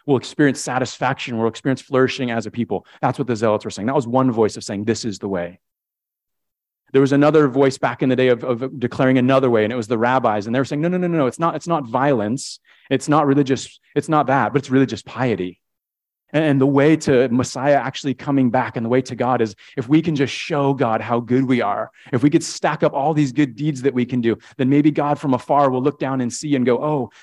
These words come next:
these people are so pious and they're so great. I'll send my Messiah now to come and save them and be there." And that was one other voice that was trying to lead the people. There was a third prominent voice. They were called the Essenes.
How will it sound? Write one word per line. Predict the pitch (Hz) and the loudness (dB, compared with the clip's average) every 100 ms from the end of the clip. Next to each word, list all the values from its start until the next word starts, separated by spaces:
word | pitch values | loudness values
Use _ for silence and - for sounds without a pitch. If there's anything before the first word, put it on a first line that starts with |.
| - | -2
these | 139 | -2
people | - 151 135 | 0 -2 0
are | 123 | -2
so | - 143 135 | -2 0 0
pious | - 151 143 135 143 | -2 0 2 2 0
and | 127 | 0
they're | 123 | 0
so | - 165 147 | -2 -2 0
great. | 135 143 127 - | 2 2 0 -6
I'll | 151 147 | -8 -4
send | 156 151 | -2 2
my | 131 | 2
Messiah | 127 127 127 120 107 | 2 0 -2 0 0
now | 120 120 | 0 -2
to | 101 117 | -4 -4
come | 120 110 - - | -2 -2 -4 -6
and | 117 | -4
save | - 127 117 | 0 2 2
them | 107 98 | 2 0
and | 101 | 0
be | 113 | 2
there." | 95 - _ - | 0 -4 _ -2
And | 127 | 0
that | 131 | 2
was | 131 | 0
one | 117 131 | 0 2
other | 131 113 | 2 2
voice | 104 104 98 | 0 -4 -6
that | 117 | -10
was | 110 | -12
trying | - 110 107 | -8 -4 -2
to | 98 | -2
lead | 104 | -2
the | 101 | -4
people. | 101 104 95 87 _ _ _ _ _ _ _ _ _ _ _ _ _ - | -6 -6 -8 -10 _ _ _ _ _ _ _ _ _ _ _ _ _ 0
There | 131 | 2
was | 127 | 4
a | 127 | 4
third | 147 147 | 4 2
prominent | 143 131 123 110 | 2 0 0 0
voice. | 110 107 | 0 0
They | 127 | -4
were | 113 | -4
called | 131 120 | -2 -2
the | 113 | -4
Essenes. | - - 127 104 90 95 - | -8 -4 -2 -2 -4 -6 -12